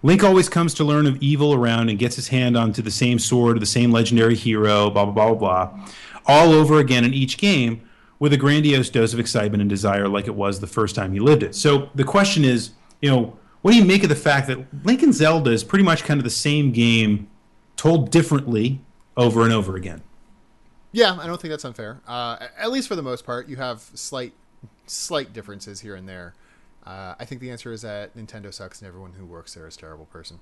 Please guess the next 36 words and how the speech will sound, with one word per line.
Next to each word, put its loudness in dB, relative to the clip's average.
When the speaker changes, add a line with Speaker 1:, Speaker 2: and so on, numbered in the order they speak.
Speaker 1:
<laughs> -10
Oh, 2
wow. -2
Speaker 2:
Oh, -6
wait. -8
Speaker 1:
Um, -2
Speaker 2:
With -20
that, -18
I'm -20
sorry. -20
No. -20
Speaker 1:
yeah, 0
Speaker 2:
Uh, -2
Speaker 1:
whoops. -10
Speaker 2:
<laughs> -
I -2
actually -8
Speaker 1:
How 4
about 4
that 6
Wii 2
U? 0
Speaker 2:
What, -6
I, -10
I -10
love -14
my -18
Wii -18
U. -20
Um, -6
<laughs> -20
you -10
need -16
to -20
get -16
one, -20